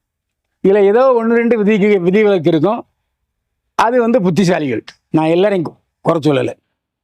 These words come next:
அப்படி மூணு மாசத்துக்கு முன்னால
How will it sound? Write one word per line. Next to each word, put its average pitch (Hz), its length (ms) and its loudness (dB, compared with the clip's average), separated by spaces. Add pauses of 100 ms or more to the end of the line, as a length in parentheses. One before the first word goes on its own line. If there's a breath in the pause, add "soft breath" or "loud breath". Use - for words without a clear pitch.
(680)
அப்படி 180 340 -2
மூணு 202 220 0
மாசத்துக்கு 190 380 2
முன்னால 165 540 0